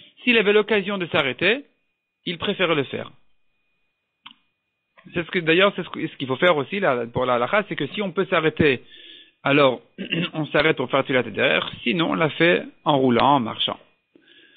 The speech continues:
Maï Ika demande à Gemara. Maï Ika ben Avinen et le Tfila Ktsara. On a vu donc deux Tfilot, euh, raccourcis pour quelqu'un qui ne peut pas faire la Tfila entière correctement.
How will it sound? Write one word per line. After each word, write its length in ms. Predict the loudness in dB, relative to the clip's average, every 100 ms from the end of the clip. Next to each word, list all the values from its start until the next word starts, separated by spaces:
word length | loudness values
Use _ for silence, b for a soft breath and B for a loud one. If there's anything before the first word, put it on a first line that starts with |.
| b b b b b _ _ _ -4
Maï 280 | 2 4 2 0
Ika 260 | 0 0 0
demande 280 | 0 0 0
à 60 |
Gemara. 320 | -2 -4 -6 -12 _ _ _ -10
Maï 360 | -2 0 0
Ika 180 | 0 2
ben 140 | 2
Avinen 360 | 0 -2 -2 -2
et 40 |
le 80 | -2
Tfila 240 | -2 -2 -2
Ktsara. 420 | -2 -2 -2 -6
On 100 | -8
a 80 | -6
vu 140 | -4 -4
donc 240 | -6 -8
deux 340 | 0 2 2 -2 -12
Tfilot, 420 | -2 4 4 2 -6 _ b b b b _
euh, 420 | 0 4 4 2 -2
raccourcis 560 | 0 -2 -2 -2 -2
pour 180 | 0 2
quelqu'un 220 | 2 0
qui 120 | -2
ne 60 | -2
peut 80 | 0
pas 140 | 2
faire 140 | 2 2
la 100 | 0
Tfila 440 | -2 0 2 0 b b b b b -2
entière 500 | -2 0 2 2 2
correctement. 540 | 0 0 0 -4 -4